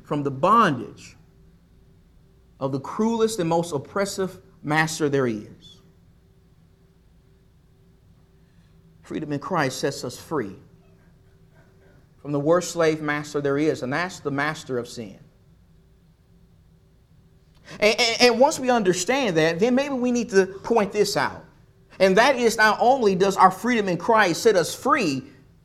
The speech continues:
from the slave master of sin, but it also came to us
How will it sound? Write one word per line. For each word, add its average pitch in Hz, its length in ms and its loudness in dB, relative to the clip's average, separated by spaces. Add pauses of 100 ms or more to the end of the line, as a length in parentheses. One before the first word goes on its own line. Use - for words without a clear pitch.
(160)
from 233 340 6
the 196 80 4
slave 220 340 6
master 196 420 4
of 175 80 0
sin, 294 400 4 (160)
but 233 80 6
it 233 80 6
also 269 420 4
came 302 460 -6
to - 200 0
us 120 580 -6